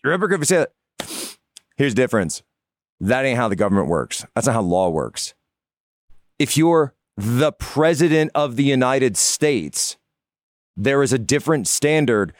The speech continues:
than if you're the Secretary of State. Believe it or not, because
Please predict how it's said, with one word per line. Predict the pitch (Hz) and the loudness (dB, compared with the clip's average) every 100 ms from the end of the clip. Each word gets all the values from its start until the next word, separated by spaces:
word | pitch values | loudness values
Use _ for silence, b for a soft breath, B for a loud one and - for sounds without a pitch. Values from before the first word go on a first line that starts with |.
| b | b
than | 123 123 | 0 0
if | 107 | 2
you're | 117 | 0
the | 98 | 0
Secretary | - 123 120 - 110 104 101 - | 0 0 -2 0 2 2 2 -2
of | 90 | -2
State. | - 127 107 - - - | 0 0 -2 -4 -16 -6
Believe | 107 151 147 180 143 | 0 2 4 4 4
it | 135 | 2
or | |
not, | 120 113 - - _ _ - | 2 0 -2 -8 _ _ -12
because | 123 - - 208 120 92 - | -10 -8 -2 0 0 -2 -12